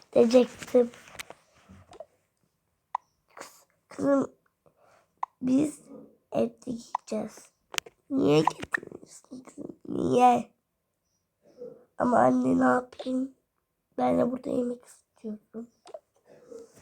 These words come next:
Tamam, masanı koy. Masanı koy. Getiriyorum. Tabii efendim anneciğim.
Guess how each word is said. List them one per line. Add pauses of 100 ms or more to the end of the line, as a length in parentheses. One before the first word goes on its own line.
(1160)
Tamam,
masanı
koy. (560)
Masanı
koy. (520)
Getiriyorum. (1800)
Tabii
efendim
anneciğim.